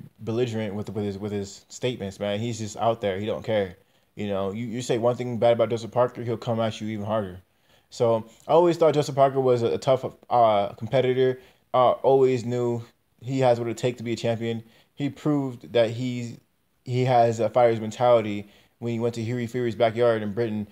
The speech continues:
and beat the guy in his hometown in, in front of his crowd.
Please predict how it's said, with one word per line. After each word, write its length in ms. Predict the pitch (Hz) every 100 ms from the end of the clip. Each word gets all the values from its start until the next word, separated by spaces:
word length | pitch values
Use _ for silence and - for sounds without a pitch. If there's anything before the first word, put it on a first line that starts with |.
| _ _
and 220 | - 107 104
beat 180 | 127 -
the 60 |
guy 300 | 101 107 104
in 160 | 101 107
his 120 | 104
hometown 640 | 104 110 104 117 110 95 95 _ _ _ _ _ -
in, 140 | 107
in 160 | - 110
front 180 | 120
of 60 | 113
his 100 | 98
crowd. 500 | - 117 110 98 92